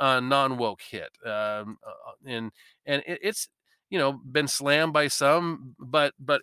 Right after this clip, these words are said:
all in all, it, it, it, it really comes out as, as something that, uh, where Elvis ce-, is celebrated for, um, for incorporating black themes and black music in, into what he did.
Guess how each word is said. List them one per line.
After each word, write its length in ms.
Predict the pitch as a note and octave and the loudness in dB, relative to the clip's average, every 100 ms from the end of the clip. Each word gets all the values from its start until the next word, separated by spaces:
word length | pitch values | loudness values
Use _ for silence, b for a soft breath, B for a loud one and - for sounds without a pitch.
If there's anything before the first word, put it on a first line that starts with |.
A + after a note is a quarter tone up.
| - | 0
all 260 | D3 F3 E3+ | 2 2 0
in 80 | |
all, 400 | D3+ A3+ A3+ G#3 - b b b _ _ | 2 4 4 2 -2 b b b _ _
it, 200 | E3+ F3 - | -4 -4 -4
it, 160 | E3 D3+ | -8 -6
it, 220 | E3 E3 - | -4 -4 -4
it 160 | E3 D3 D3+ | -6 -8 -14
really 720 | C#3+ C#3+ G#3 B3+ F#3 D3 D3 | -10 -2 2 4 4 2 0
comes 440 | - F#3 F#3+ D#3+ - | -2 0 0 -4 4
out 300 | D3+ E3 - | 4 4 0
as, 440 | C#3 C3+ C#3 C3 - b b - | 0 2 2 0 -8 b b -2
as 200 | C#3+ C#3 | 0 2
something 380 | F3 E3 E3 D#3 | 0 0 0 2
that, 340 | D3+ C#3+ - _ _ _ | 4 2 0 _ _ _
uh, 340 | C#3 C3 B2 A#2+ | -2 2 2 0
where 200 | D#3 - | 0 2
Elvis 240 | E3+ F#3 - | 2 2 0
ce-, 360 | G3 - E3 | 0 -2 -2
is 160 | E3 C#3+ | -2 0
celebrated 720 | - G#3 A#3+ E3+ B2 G2+ F2+ | 0 2 2 2 0 -2 -10
for, 560 | - D3 C#3 C3 B2+ A2+ b b _ | -8 -2 2 4 4 2 b b _
um, 500 | C3 B2 A#2+ A2+ A2+ | 0 2 2 0 -2
for 140 | A2 C#3+ | -2 -2
incorporating 760 | A#2 D#3 C#3+ C3+ C3 B2 B2 A2+ b _ | 2 2 2 2 2 2 -2 -6 b _
black 320 | D3 C3+ B2+ | 4 4 4
themes 320 | - C3+ B2 A2+ | -2 -4 -2 -2
and 80 | |
black 220 | A2 A#2 B2+ | 2 2 2
music 360 | A#2+ G#2 G#2+ | -2 -2 -6
in, 180 | B2+ A#2 - | -6 -10 -8
into 600 | B2+ A#2 - A#2+ G#2+ G2+ _ b - | -8 -6 -6 -4 -4 -6 _ b -6
what 200 | A#2+ G2+ | -4 -4
he 120 | G2+ | -6
did. 240 | F#2 E2+ | -10 -12